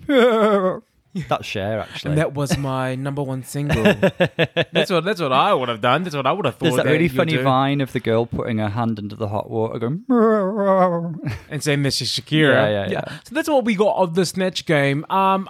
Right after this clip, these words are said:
Speaker 2: I don't know. I really don't know who's gonna do well because, as we can see, Alexis Mateo is very in the moment, very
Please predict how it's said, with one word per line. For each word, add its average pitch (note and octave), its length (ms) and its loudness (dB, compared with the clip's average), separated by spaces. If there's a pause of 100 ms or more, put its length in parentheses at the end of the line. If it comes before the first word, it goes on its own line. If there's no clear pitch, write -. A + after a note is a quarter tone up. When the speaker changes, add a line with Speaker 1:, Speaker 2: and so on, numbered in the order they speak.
Speaker 2:
I G3 60 0
don't B3 240 0
know. B3+ 300 2 (160)
I A#3 60 2
really C4 340 -2
don't C4 160 0
know B3 80 2
who's G#3 180 2
gonna G#3+ 240 0
do G3 240 0
well F#3+ 400 2
because, F3 580 0 (220)
as F#3 160 0
we A#3 140 -2
can G3+ 220 0
see, F#3+ 340 -6
Alexis F#3 580 -2
Mateo F3 640 0 (380)
is E3 260 2 (300)
very A3 480 0
in G#3 220 0
the G3 80 2
moment, F#3+ 580 2
very G3 580 0